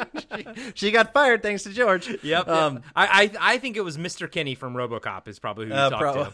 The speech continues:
Speaker 2: to.
Speaker 1: <laughs> Okay. Um, but Russell apparently canceled the pilot. So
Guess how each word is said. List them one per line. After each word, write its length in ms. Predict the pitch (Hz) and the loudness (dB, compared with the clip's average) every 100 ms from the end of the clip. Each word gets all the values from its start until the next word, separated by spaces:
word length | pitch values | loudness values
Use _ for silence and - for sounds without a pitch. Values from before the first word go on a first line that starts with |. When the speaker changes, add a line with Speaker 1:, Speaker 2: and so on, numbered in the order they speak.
| - | -12
Speaker 2:
to. 120 | 131 _ _ _ | -18 _ _ _
Speaker 1:
<laughs> 80 | 143 160 | -2 -2
Okay. 320 | - 127 110 _ - - - | 0 -2 -2 _ -20 -20 -14
Um, 360 | - 135 131 127 | -6 -2 -2 -2
but 160 | 127 135 | -4 -2
Russell 280 | 151 143 139 | -2 -4 -4
apparently 400 | 143 127 123 - _ _ | -4 -4 -6 -10 _ _
canceled 380 | 135 120 123 113 | -8 -8 -8 -12
the 60 | 113 | -8
pilot. 460 | 123 113 113 - _ _ _ _ | -8 -6 -8 -14 _ _ _ _
So 680 | - 160 147 143 135 127 | -8 -2 0 2 0 -2